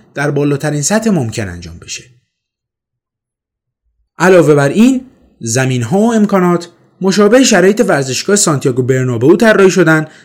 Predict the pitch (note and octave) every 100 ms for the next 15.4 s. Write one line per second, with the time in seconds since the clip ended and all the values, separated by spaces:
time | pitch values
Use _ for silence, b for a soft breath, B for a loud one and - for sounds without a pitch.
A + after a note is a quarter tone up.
0 | B - E3+ F3+ F3 E3 G#3 B3 A3 D#3+
1 | - D3 C#3+ D3 G3+ A#3 - B A3 A3+
2 | B3 G#3 C#3+ B2 C#3 D#3 - C#3 C3+ C3+
3 | F#3+ G3+ D3 C3 - E3 G#2 F2 - E2+
4 | D#2+ - - _ _ _ _ _ _ _
5 | _ _ G#2 G2 G2+ A2+ E3+ D#3 C#3+ C#3
6 | C3+ b b b _ - D#3 F3 - E3+
7 | D#3 D3+ D3 D3 C#3+ C#3+ b b - A2+
8 | G#2+ - C3 A2+ A2 G2+ G2 - G#3 -
9 | A2+ - A2 A#2 G#2 G3 A#3 A3+ B B
10 | B - E3+ F3+ F#3 G3 A#3+ B3+ - D3
11 | C3+ F3 G3+ B B B _ B2 B2+ C3
12 | C3 E3 F#3+ - C3 A#2+ - F#3 - G#2
13 | - D3 G3+ G#3 B B B B - E3
14 | A#3+ A3 D#3 C#3 E3 C#3+ A#2+ G2+ G#2+ C3+
15 | F#3 F3+ E3+ D#3+